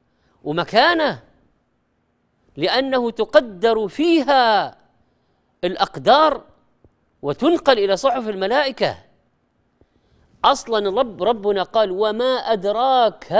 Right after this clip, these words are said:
ما ليلة القدر"، وما أدراك، تنويها بشأنها وإظهارا لعظمتها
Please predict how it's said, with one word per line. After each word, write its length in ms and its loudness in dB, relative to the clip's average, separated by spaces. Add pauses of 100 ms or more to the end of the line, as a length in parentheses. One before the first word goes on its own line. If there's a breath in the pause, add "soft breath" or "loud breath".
(480)
ما 220 -2
ليلة 300 -2
القدر"، 380 -8 (260)
وما 460 -2
أدراك، 680 -2 (920)
تنويها 480 2
بشأنها 640 -2 (880)
وإظهارا 560 6
لعظمتها 920 2